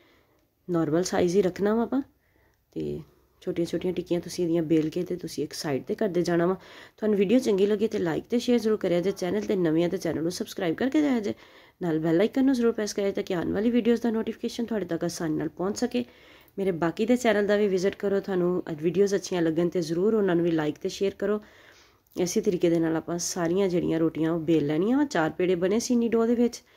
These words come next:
ਥੋੜ੍ਹਾ ਆਟਾ ਜ਼ਿਆਦਾ ਹੋਏਗਾ ਮੈਦਾ ਤੇ ਤੁਹਾਡੇ ਜ਼ਿਆਦਾ ਵੀ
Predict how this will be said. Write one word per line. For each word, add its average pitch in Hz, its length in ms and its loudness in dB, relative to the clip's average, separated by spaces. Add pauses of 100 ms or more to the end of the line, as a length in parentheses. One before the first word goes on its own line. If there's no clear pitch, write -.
(300)
ਥੋੜ੍ਹਾ 170 200 0
ਆਟਾ 160 220 -2
ਜ਼ਿਆਦਾ 156 340 0
ਹੋਏਗਾ 202 300 4
ਮੈਦਾ 180 320 0
ਤੇ 175 140 -4
ਤੁਹਾਡੇ 160 360 -2
ਜ਼ਿਆਦਾ 151 380 0
ਵੀ 196 200 0